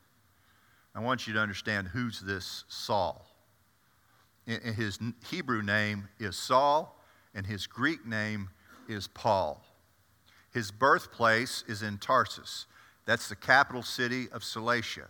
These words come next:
We, we studied that last week. Now, his culture is very interesting. He's a Roman citizen.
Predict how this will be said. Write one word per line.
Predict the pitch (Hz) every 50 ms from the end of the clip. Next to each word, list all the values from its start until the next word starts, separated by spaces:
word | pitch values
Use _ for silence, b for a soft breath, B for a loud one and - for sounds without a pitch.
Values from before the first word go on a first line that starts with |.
| - -
We, | 92 107 107
we | - 107 110
studied | 101 - - - 113 113 117 117 104 104
that | 110 110 107 98 - - - b b b b b b b b b _
last | 98 104 107 104 107 104 - - -
week. | - 107 110 113 101 85 - - - - _ _ _ _ b b b b b b b b b b b b b b _ _ _ _ _ _
Now, | 113 123 123
his | 117 113 127 113 - -
culture | _ - - 190 226 226 - - - 107 101 98 -
is | - 104 98 101
very | 104 104 107 110 131 160 185 196 202 180
interesting. | - - 143 143 117 - - 90 - - - - 64 58 - - _ _ _ _ _ _ _ _ _ _ _ _ _ b b b b b b b b b b b - -
He's | 165 151 123
a | 131 120
Roman | 120 120 131 156 185 220 247 247 233 233 233 220 202 175
citizen. | - - - - - 202 165 123 101 - - - 76 64